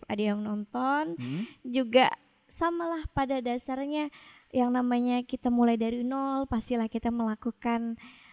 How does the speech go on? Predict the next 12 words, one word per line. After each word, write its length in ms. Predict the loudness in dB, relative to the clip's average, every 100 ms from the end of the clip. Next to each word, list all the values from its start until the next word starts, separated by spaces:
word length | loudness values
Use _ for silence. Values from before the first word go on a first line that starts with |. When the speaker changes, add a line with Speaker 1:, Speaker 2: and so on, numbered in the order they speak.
| -20 -12
Speaker 1:
kesalahan 880 | -6 -2 0 0 0 -2 -2 -2
Speaker 2:
Silap 200 | 0 0
Speaker 1:
atau 180 | 4 4 4
Speaker 2:
dikit 100 | 4
ya. 80 | 2
Speaker 1:
kekeliruan 840 | 4 6 6 4 4 4 6 6 4
dan 140 | 2
Speaker 2:
Iya. 80 | 0
Speaker 1:
lain 160 | -2
sebagainya. 480 | -4 -4 -2 0 2 0
Itu 180 | 2
pernah, 400 | 0 0 2 2